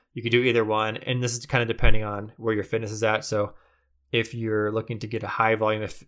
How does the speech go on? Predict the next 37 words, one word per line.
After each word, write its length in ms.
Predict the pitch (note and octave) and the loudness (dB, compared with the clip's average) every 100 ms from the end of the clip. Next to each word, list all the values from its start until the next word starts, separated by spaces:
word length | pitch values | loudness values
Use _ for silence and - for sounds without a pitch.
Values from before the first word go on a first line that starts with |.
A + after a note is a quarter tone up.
| - | -8
of 180 | G#2+ G#2+ | -6 -4
training 340 | B2+ B2 B2+ | -2 0 -2
in 220 | B2 B2 A2+ | -6 -8 -8
over 180 | A2 A2 | -6 -4
the 80 | |
winter, 440 | G#2+ A#2+ C3+ C3 B2+ - | -4 0 2 0 -2 -16
you 160 | - A2 | -14 -12
might 200 | A#2 G#2+ | -8 -6
wanna 140 | G#2+ | -6
do 120 | G2+ G#2+ | -6 0
both. 440 | B2 B2 B2 - - _ _ _ _ - | 4 6 4 -2 -20 _ _ _ _ -8
If 160 | A2 | -6
you're 80 | A2 | -6
kinda 240 | G#2 A#2+ A2 | -2 0 0
new 240 | A2 A2 | -4 -4
to 120 | A2 | -6
training 640 | G#2+ A#2 A2 A2+ A#2 A2+ A2+ | -6 -4 -4 -2 -2 -2 -8
and 100 | A2 | -8
you're 80 | G2+ | -4
trying 160 | G#2+ | -4
to 40 | G2+ | 0
break 280 | A2 G#2+ | 0 2
in, 200 | B2 B2+ | 0 0
you 80 | A#2+ | -2
just 140 | G#2+ G#2 | -6 -8
do 100 | G#2 | -4
one 140 | G2+ | -4
or 40 | |
the 140 | G2 F#2+ | -2 -2
other, 320 | F#2+ G2 G2 - | 0 0 0 -8
and 280 | A2+ G#2 G2 | -12 -10 -8
you're 100 | F#2+ | -8
doing 380 | G2 G2 F#2+ G2 _ _ _ _ | -6 -6 -6 -10 _ _ _ _
conversational. 640 | - B2 A2+ A2 - - B1 | 0 0 2 -2 -4 -10 -8
So 140 | - | -8
you're 160 | G#2+ G#2 | -8 -10
doing, 400 | G#2 G2+ F#2+ G2 | -8 -8 -8 -12